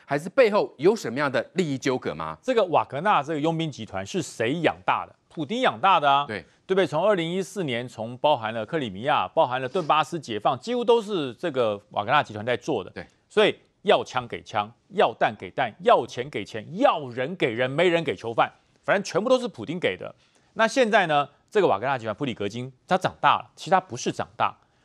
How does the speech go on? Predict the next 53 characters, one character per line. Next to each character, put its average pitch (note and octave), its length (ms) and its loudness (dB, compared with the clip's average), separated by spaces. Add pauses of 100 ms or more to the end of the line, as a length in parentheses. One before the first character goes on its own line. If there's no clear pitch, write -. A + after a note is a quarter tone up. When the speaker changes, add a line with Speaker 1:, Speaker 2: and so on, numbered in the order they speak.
Speaker 2:
他 G#3 160 2
讲 A#2 220 -4
的 A#2 80 -10
是 C3+ 180 -4 (120)
我 C#3 160 -2
没 F3 100 2
有 E3+ 80 4
要 C3+ 100 4
背 C#3+ 160 4
叛 A2+ 200 -4
普 - 160 -18
丁 A2 180 -6
哦， G2+ 180 0 (120)
我 D#3 160 4
是 G#3+ 120 -2
清 B3 460 -4
君 A3+ 240 -6
侧。 A#3+ 260 4 (460)
普 G#3+ 220 -2
丁 C4+ 180 -2
身 C4 220 2
边 C4+ 200 2
很 E3+ 420 -2
多 A#3 500 4
柯 - 200 4
文 G3+ 200 0
哲 E3+ 200 4 (140)
口 C3 240 2
中 F#3 100 0
的 E3+ 60 0
那 F#3+ 60 2
种 C3 160 0
动 E3 180 4
物 D3+ 140 0
啊， F#2 160 0 (200)
在 A#3+ 120 2
旁 F3 200 0
边 G#3 140 6
那 G#3 60 0
边 G#3+ 100 4
跑 C3+ 160 2
来 C#3+ 80 6
跑 C3+ 200 0
去， E3+ 300 -2 (220)
对 A3+ 100 2
不 G#3 80 0
对？ G#3 200 6 (180)
让 G#3 340 2
整 C#3 260 0
个 C3+ 120 2
俄 G#3 180 4
罗 C#3+ 200 2
斯 E3+ 300 -4